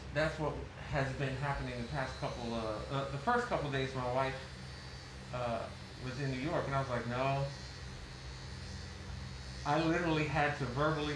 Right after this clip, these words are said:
say, "But God, you took care of us then, you're gonna take care of us now.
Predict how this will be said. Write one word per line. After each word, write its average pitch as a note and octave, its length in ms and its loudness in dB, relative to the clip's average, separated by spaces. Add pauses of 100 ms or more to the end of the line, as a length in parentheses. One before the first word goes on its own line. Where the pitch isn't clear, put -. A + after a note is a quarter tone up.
say, A#2+ 280 2 (120)
"But B2 180 -2
God, B2+ 340 4 (760)
you A#2+ 60 -2 (180)
took D3+ 240 2
care C#3 220 4
of C3+ 100 2
us C3 120 0 (140)
then, A#2+ 380 0
you're A#2+ 180 -4
gonna A#2 120 -2
take A#2+ 180 -4
care A#2+ 160 0
of A2+ 80 0
us A2+ 160 -4
now. A2 160 -2